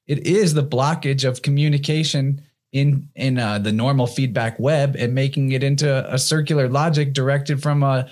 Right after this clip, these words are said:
C P U, a central intelligence. And so I was like, "Okay, let's see, what else is this gonna tell us then?" And I thought I Ching, 'cause I know you're an I Ching guy. And what's I Ching eleven versus what's I Ching twelve?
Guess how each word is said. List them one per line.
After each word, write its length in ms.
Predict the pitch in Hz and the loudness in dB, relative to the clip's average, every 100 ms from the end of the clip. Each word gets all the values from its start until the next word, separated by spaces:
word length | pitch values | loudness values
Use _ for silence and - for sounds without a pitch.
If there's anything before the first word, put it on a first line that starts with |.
| - - | -12 -6
C 320 | - 170 180 | -2 2 0
P 160 | 180 190 170 220 | 2 2 2 4
U, 200 | 156 104 | 2 2
a 60 | |
central 520 | 104 175 170 170 160 | 0 0 0 0 0
intelligence. 800 | 160 160 196 196 151 98 82 - - - _ _ _ _ - | 0 0 0 0 0 -2 -4 -6 -10 -20 _ _ _ _ -4
And 140 | 131 | 0
so 160 | 127 117 | 2 0
I 20 | |
was 100 | 117 | 0
like, 160 | 110 | 0
"Okay, 420 | 135 170 110 95 107 | 0 0 0 0 0
let's 240 | 127 139 | 0 0
see, 160 | - 143 | -2 -2
what 320 | 113 147 156 | 0 2 2
else 280 | 135 151 101 | 2 0 -2
is 120 | 90 | -4
this 160 | 98 - | -4 -4
gonna 220 | 101 95 | -4 -4
tell 240 | - 90 | -4 -4
us 160 | 85 - | -4 -6
then?" 300 | 85 67 - - - _ | -6 -8 -8 -14 -20 _
And 100 | - | -4
I 100 | 127 | -2
thought 300 | 123 107 117 | -2 -2 -2
I 120 | 117 127 | -2 -2
Ching, 360 | - 233 87 | 0 0 -2
'cause 140 | 85 98 | -4 -2
I 80 | |
know 160 | 117 131 | 0 0
you're 240 | 127 107 | 0 0
an 80 | 110 | -2
I 140 | - 107 | -4 -4
Ching 300 | 101 127 131 | -2 0 0
guy. 320 | 82 67 87 107 - - | -2 -4 -8 -12 -14 -6
And 480 | 120 123 123 120 - _ _ _ _ _ _ _ _ _ | -2 -2 -2 -4 -8 _ _ _ _ _ _ _ _ _
what's 380 | 101 135 143 - | -4 -2 0 0
I 100 | 147 | 0
Ching 300 | 139 151 131 | 2 2 2
eleven 560 | 117 139 190 233 233 | 2 2 0 0 -2
versus 360 | 190 160 139 135 | 0 -2 -2 -2
what's 280 | 147 143 - | 0 0 0
I 100 | 151 | 0
Ching 320 | 139 151 135 | 2 0 0
twelve? 640 | - - 208 123 - - | -2 -2 0 0 -4 -12